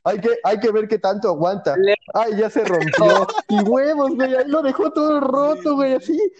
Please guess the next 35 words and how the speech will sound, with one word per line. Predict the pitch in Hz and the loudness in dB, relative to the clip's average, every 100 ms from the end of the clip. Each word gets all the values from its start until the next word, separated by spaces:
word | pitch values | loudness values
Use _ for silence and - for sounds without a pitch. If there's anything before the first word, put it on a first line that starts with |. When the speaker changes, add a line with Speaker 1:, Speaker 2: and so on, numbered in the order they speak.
| - | -10
Speaker 1:
nomás | 226 226 247 - | -2 0 0 0
porque | 277 247 208 | -4 -2 -4
sí. | - 247 269 285 | -2 -2 0 2
Speaker 2:
Y | 233 | 2
no | 240 | 4
Speaker 3:
Pero | 311 | 4
Speaker 2:
era | 330 | 4
Speaker 3:
sí, | |
güey, | 302 311 | 2 0
Speaker 2:
bullying. | 285 | -2
Speaker 3:
ese | 170 - 165 139 | -8 -12 -12 -8
Speaker 2:
Ya | - - | -6 -6
sé | - - | -6 -2
que | 285 | -2
puede | - 277 | 2 0
sonar | - - 208 220 | -2 -8 -6 -6
a | |
que | - | -4
era | 175 180 | -2 -2
bullying, | 175 175 185 254 - _ _ _ _ | 0 0 -2 -4 -12 _ _ _ _
pero | 180 185 190 | 0 2 2
no, | 220 302 262 | 2 2 2
o | 269 190 | 2 0
sea, | - 190 | 0 0
así, | 175 190 226 240 - | 0 0 0 -2 -2
Speaker 1:
<laughs> | - | -6
Sí, | - - | -4 -2
Speaker 2:
tipo, | 220 277 - 180 | -2 -4 -6 -2
ah, | 185 - | -2 -4
Speaker 1:
sí, | - | -4
o | 214 254 | -2 0
sea. | 254 | -2
Speaker 2:
vamos | 247 226 269 247 | -2 -2 -2 -4
entre | 208 - 185 214 | -4 -4 -2 0
todos. | 214 240 240 156 - | 2 2 2 -2 -4